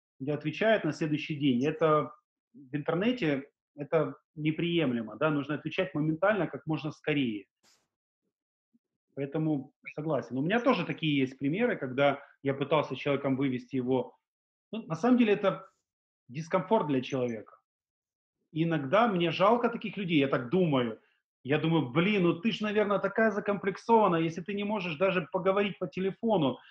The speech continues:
Давай раздуплись, давай наоборот, мы щас тебя выведем на следующий уровень». Но это я так думаю.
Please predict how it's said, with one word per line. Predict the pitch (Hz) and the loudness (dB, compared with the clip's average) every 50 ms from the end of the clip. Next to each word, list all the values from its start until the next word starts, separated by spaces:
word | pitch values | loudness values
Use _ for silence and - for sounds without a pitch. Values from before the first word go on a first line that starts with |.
| - _ - | -20 _ -4
Давай | 120 147 170 185 233 247 233 | 0 2 4 6 6 6 6
раздуплись, | 202 170 143 147 196 185 - 220 262 262 254 - - | 6 4 2 0 -6 -2 2 6 8 8 8 6 4
давай | 143 160 180 220 233 226 | 2 4 6 6 6 4
наоборот, | 214 214 202 185 220 240 254 262 247 - - - - | 4 2 2 4 4 6 6 6 6 4 2 -6 -6
мы | 151 147 180 220 - | -4 -2 -2 -2 -2
щас | - 208 196 - - - | -2 -4 -4 -4 -10 -8
тебя | 190 185 214 208 | 0 2 2 4
выведем | 196 226 226 220 180 202 196 | 4 2 0 0 0 -2 -2
на | 196 190 | -4 -4
следующий | - - 208 202 180 - - 233 | -6 -6 -6 -6 -6 -4 0 2
уровень». | 262 269 247 202 165 143 120 113 - _ _ _ _ _ _ - | 2 4 4 4 4 2 2 0 -4 _ _ _ _ _ _ -2
Но | - 160 | -2 0
это | 160 175 175 | 2 2 4
я | 175 190 190 180 | 4 6 4 4
так | - 147 131 127 123 | 4 2 -2 0 0
думаю. | 143 143 131 123 113 110 110 107 - | 0 2 2 2 0 -2 -4 -8 -12